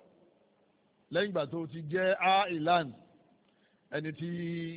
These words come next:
wọ́n máa ń gbà lọ́wọ́ àwọn èèyàn. Bọ́rọ̀ bá wá rí báyìí, òun náà wá gbọ́ o, ẹ̀rìn. Fa ammal yatima, gbogbo àwọn ọmọ òrukàn tí wọ́n náà bá ti wá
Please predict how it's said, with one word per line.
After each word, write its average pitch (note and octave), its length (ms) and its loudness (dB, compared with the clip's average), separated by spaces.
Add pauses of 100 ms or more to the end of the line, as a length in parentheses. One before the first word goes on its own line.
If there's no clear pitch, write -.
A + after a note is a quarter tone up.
(880)
wọ́n E3+ 160 -4
máa D#3+ 200 -2
ń F3 180 -6
gbà F3 180 0
lọ́wọ́ D#3 280 2
àwọn C#3+ 200 -2
èèyàn. B2 320 -2 (2250)
Bọ́rọ̀ E3 220 2
bá D#3+ 100 6
wá E3 140 8
rí E3 100 2
báyìí, D3+ 300 4 (1700)
òun C#3+ 160 -4
náà D#3+ 100 -2
wá D3 120 4
gbọ́ D#3 220 2
o, D3+ 140 4 (340)
ẹ̀rìn. C3+ 320 0 (680)
Fa C#3 80 -4
ammal E3 300 -2
yatima, D#3 520 0 (1300)
gbogbo F3 200 -2
àwọn F3 180 4
ọmọ F3+ 140 0
òrukàn E3 300 0
tí F3 80 -2
wọ́n G3+ 120 2
náà F3+ 100 0
bá F#3 100 4
ti D3+ 80 -4
wá F#3+ 140 6